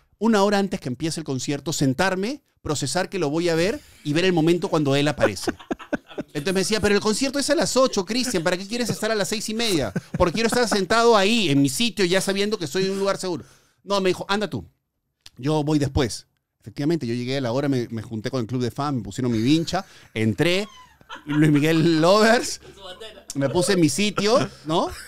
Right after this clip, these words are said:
Speaker 1: Como fanático que soy. Y claro, diez minutos antes que empiece el concierto, Yanela me llama y me dice, "Oye, hay un tráfico del carajo,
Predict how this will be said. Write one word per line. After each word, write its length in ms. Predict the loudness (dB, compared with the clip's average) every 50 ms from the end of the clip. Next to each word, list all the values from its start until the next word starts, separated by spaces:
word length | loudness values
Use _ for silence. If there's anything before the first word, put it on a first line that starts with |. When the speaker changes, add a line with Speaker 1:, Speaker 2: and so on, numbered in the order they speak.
| -20 -20 -20 -20 -20 -20 -20 -12 -6
Speaker 1:
Como 180 | -4 -2 -2 -2
fanático 440 | -2 -2 -2 -2 -2 -2 -4 -4 -4
que 100 | -4 -4
soy. 340 | -2 -2 -2 -2 -2 -4 -10 _ _ _ _ _ _ _ _ _ _ _
Y 80 | -16
claro, 360 | -10 -6 -4 -4 -4 -4 -6 _ _
diez 260 | -12 -6 -4 -2 0
minutos 400 | 0 0 0 0 -2 -4 -6 -4
antes 240 | -4 -4 -4 -4 -6
que 80 | -6 -6
empiece 240 | -6 -4 -6 -8
el 60 | -8 -6
concierto, 440 | -6 -6 -4 -4 -6 -6 -6 -8
Yanela 320 | -8 -6 -6 -6 -6 -6 -6
me 120 | -6 -8 -8
llama 240 | -8 -8 -8 -8
y 20 | -8
me 100 | -10 -10
dice, 260 | -10 -12 -14 -16 -18 _ _ _
"Oye, 200 | -20 -20 -20 -18
hay 160 | -16 -14 -12
un 80 | -12 -12
tráfico 380 | -14 -14 -16 -16 -16 -14 -12 -12
del 80 | -12
carajo, 480 | -12 -14 -14 -14 -16 -16 -18 -18 -18